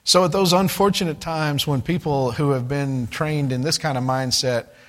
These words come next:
can't help but think of eternity, like at a funeral.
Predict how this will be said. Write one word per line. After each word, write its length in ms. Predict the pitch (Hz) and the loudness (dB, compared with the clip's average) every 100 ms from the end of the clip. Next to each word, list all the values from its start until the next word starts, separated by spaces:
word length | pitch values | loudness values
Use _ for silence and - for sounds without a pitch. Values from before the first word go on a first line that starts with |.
| _ _ - | _ _ -12
can't 380 | - 185 160 - | -4 -2 -2 -4
help 360 | - 185 170 | 6 6 6
but 160 | 135 123 | -2 -4
think 200 | 139 117 | -6 -4
of 120 | 110 | -4
eternity, 560 | 104 - 117 101 95 143 - | -6 -6 -6 -4 -6 -10 0
like 280 | 135 139 139 | 4 4 2
at 100 | 120 | -2
a 60 | 107 | -4
funeral. 440 | 165 165 85 107 | -6 -6 -6 -10